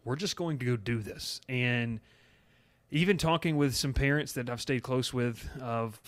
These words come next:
um, that are, have kids on the roster, and they've just said, you know, it's ju-, the kids are just excited. Like, they're just excited to get back to playing football. Uh, and I think that was just lost in all of that. And, uh, you know, how much, how, I, I'm excited to talk about more stuff,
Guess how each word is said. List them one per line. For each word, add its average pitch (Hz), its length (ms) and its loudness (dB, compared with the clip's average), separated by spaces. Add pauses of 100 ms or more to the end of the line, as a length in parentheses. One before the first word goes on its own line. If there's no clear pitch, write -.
(160)
um, 107 480 -6 (140)
that 120 120 -2
are, 117 260 -4
have 120 120 -4
kids 123 180 -2
on 123 80 0
the 107 60 -4
roster, 104 580 -6
and 117 300 -8
they've 113 140 -2
just 117 240 -4
said, 120 280 0
you 113 100 -4
know, 104 200 -8
it's 120 260 -4
ju-, 131 240 -4
the 117 120 -6
kids 135 320 0
are 120 80 0
just 120 180 -6
excited. - 600 -4
Like, 107 240 -10 (260)
they're 139 100 2
just 170 220 0
excited 139 460 -2
to 113 60 -4
get 127 160 -4
back 123 180 -2
to 117 60 -8
playing 117 340 -10
football. - 520 -20 (460)
Uh, 110 120 -10
and 113 140 -2
I 117 40 -2
think 131 220 -4
that 127 100 -2
was 131 100 -2
just - 180 -4
lost 117 460 -4
in 117 100 -4
all 104 120 0
of 98 80 -4
that. 92 200 -8 (120)
And, 107 260 -2
uh, 101 180 -2 (520)
you 110 80 -6
know, 104 80 -6
how 139 100 6
much, 131 380 2
how, 160 220 0
I, 139 260 4
I'm 196 80 6
excited 165 300 2
to 127 40 -2
talk 143 280 0
about 127 340 0 (160)
more 127 200 0
stuff, 127 580 -2